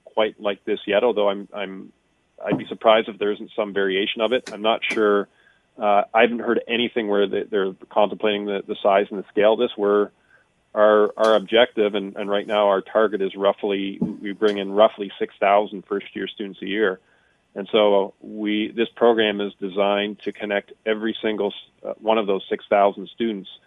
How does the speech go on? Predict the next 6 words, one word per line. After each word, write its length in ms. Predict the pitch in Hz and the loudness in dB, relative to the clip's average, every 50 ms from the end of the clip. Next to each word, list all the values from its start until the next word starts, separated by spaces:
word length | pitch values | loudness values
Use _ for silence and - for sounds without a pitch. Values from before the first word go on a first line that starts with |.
| _ _ _ _ _ _ _ _ | _ _ _ _ _ _ _ _
with 340 | 101 101 101 101 98 95 | -2 0 2 2 2 2
an 100 | 107 98 | 2 4
upper 220 | 101 104 - 123 107 | 4 4 6 4 4
year 200 | 101 101 98 95 | 4 2 0 -2
student, 420 | - - - 101 95 92 98 101 - _ _ _ _ _ _ _ _ _ _ _ _ - | -4 -4 -4 -4 -4 -6 -8 -12 -16 _ _ _ _ _ _ _ _ _ _ _ _ -8
uh, 400 | 104 98 95 95 95 98 98 98 | -4 -2 0 0 2 2 0 0